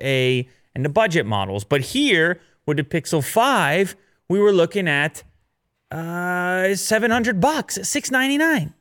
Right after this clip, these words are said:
And so the assumption was that some other material was gonna be in use. Then we saw the colors. Then we saw the speckling. Then Google went on to tell us that the device is gonna have both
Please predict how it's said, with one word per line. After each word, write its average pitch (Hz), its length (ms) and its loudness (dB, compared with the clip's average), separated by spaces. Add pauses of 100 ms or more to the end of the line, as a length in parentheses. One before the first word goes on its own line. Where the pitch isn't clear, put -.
(320)
And 196 340 0
so 196 480 4
the 180 140 -2
assumption 208 460 -2
was 147 180 0
that 147 80 -6
some 170 340 -4
other 139 280 0
material 139 440 0
was 139 120 -2
gonna 127 160 -2
be 131 180 -4
in 147 80 -4
use. 180 400 -2 (400)
Then 123 320 0
we 220 100 2
saw 202 260 2
the 190 100 0
colors. 165 480 0 (260)
Then 120 280 0
we 196 100 2
saw 190 240 2
the 190 100 0
speckling. 151 840 -2 (640)
Then 170 540 0
Google 143 320 2
went 127 160 0
on 123 140 0
to 127 80 -2
tell 120 260 0
us 135 140 -4
that - 180 -20
the 127 80 -12
device 131 340 -2
is 127 120 -6
gonna 120 220 -2
have 117 360 -4
both 113 320 2